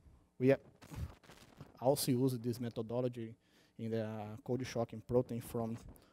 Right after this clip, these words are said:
Corynebacterium, a protein that, uh, a experimentalist group of our institute was investigate. And we have, again, a qualitative agreement between the simulation and the experiments in the specific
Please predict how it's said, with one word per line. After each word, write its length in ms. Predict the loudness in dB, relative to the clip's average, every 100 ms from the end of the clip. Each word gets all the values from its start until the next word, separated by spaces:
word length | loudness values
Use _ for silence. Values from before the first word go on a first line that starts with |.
| _ _
Corynebacterium, 840 | 6 6 6 0 -2 0 2 2 -2 -12 -16 -16 -12
a 60 | -10
protein 500 | -2 0 0 -4 -2
that, 300 | -2 -2 -4
uh, 840 | -10 -12 -18 _ _ _ _ _
a 20 | -14
experimentalist 840 | -4 -2 0 0 -2 -2 -2 -4
group 280 | -4 -4 -2
of 260 | -4 -4
our 140 | -6 -4
institute 460 | -6 -10 -10 -10 -8
was 280 | -4 -4 -6
investigate. 640 | -10 -10 -10 -6 -6 -8 -18 _ _ _ _ _ _ _ -2
And 160 | 0
we 80 | 2
have, 240 | 0 -2 -2
again, 400 | -4 -4 -4 -6
a 60 | -6
qualitative 540 | -4 -2 -4 -4 0
agreement 440 | 2 4 2 2 -4 -18 -12
between 580 | -10 -8 -6 -6 -6 -6 -10 -12 -14 -16 _ -20 -20 -20 -20 -4
the 180 | 0 0
simulation 840 | 0 -2 -2 -2 -4 -6 -8 -10 -12 -14
and 180 | -8 -6
the 60 | -4
experiments 840 | -6 -8 -8 -4 -4 -6 -10 -16 -18 _ _ -20 _ _
in 180 | -10 -6
the 120 | -6
specific 460 | -8 -10 -10 -12